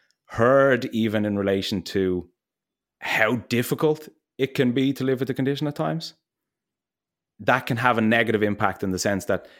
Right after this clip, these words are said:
maybe that relationship might be broken with somebody's endo, or somebody may even become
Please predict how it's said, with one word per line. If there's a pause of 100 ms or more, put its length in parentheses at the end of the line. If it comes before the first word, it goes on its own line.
(140)
maybe
that
relationship
might
be
broken
with
somebody's
endo, (480)
or (1000)
somebody
may
even
become